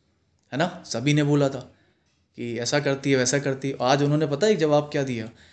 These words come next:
आज उन्होंने मुझे एक जवाब ये दिया, जब मैंने सुना तो मुझे लगा कि हाँ यार, उन्होंने एक बात बोली indirectly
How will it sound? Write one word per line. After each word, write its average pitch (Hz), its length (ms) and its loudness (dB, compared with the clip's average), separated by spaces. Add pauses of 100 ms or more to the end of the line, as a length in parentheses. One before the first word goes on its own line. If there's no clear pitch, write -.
(160)
आज 135 220 -4
उन्होंने 143 220 -2
मुझे 143 200 -2
एक 135 80 -4
जवाब 123 380 -2
ये 143 100 0
दिया, 131 320 -8 (120)
जब 123 100 -8
मैंने 131 220 -4
सुना 143 320 -2
तो 139 120 -4
मुझे 131 500 -2
लगा 123 480 -2 (680)
कि 120 80 -10
हाँ 135 220 0
यार, 120 300 -4 (460)
उन्होंने 170 320 0
एक 151 140 -4
बात 143 200 4
बोली 143 300 0
indirectly 123 480 -2